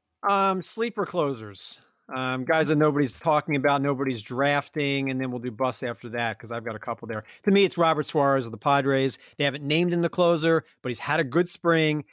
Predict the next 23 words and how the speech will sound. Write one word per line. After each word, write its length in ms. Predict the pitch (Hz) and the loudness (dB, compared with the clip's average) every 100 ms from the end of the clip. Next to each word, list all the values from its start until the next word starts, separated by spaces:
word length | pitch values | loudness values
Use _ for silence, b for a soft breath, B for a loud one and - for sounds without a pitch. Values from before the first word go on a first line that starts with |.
| b | b
He, 160 | 151 180 | -10 -10
he 140 | - 170 | -6 -4
was 140 | 139 | -2
dominant 580 | 110 156 165 170 165 165 - _ _ _ _ - | 0 2 4 2 2 0 -4 _ _ _ _ -4
last 220 | 147 156 | -2 0
couple 200 | 175 147 | -2 -2
seasons, 480 | - 160 143 151 131 | -2 0 0 -2 0
not 260 | 139 156 - | 2 0 0
in 200 | 151 147 | -2 0
this 160 | 151 190 | 2 0
country, 400 | 175 143 - 147 | 0 -2 0 -2
but 160 | 135 139 | -2 -6
still, 380 | - 208 160 | -2 0 2
like, 240 | 120 127 - 143 | 2 -2 -2 -6
a 60 | |
dominant 580 | 117 160 165 170 156 135 | 0 2 4 4 2 -2
pitcher 460 | - 190 - - 110 | -2 -2 -2 -4 -6
who 120 | 120 | -6
did 160 | 117 127 | -6 -2
not 200 | 143 175 | 2 4
allow 240 | 160 160 | 4 4
home 320 | 139 156 139 | 2 0 0
runs. 480 | 139 165 101 104 - | 0 0 -2 -10 -16